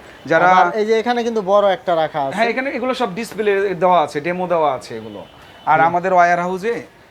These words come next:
Speaker 1: স্টক অ্যাভেলেবল সবসময় পেয়ে যাবে। সোলারের বিভিন্ন ধরনের প্রজেক্ট করতে চান,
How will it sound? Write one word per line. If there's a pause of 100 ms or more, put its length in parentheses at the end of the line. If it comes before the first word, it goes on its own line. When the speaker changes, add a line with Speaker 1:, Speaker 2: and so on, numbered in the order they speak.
(120)
Speaker 1:
স্টক
অ্যাভেলেবল
সবসময়
পেয়ে
যাবে। (220)
সোলারের
বিভিন্ন
ধরনের
প্রজেক্ট
করতে
চান,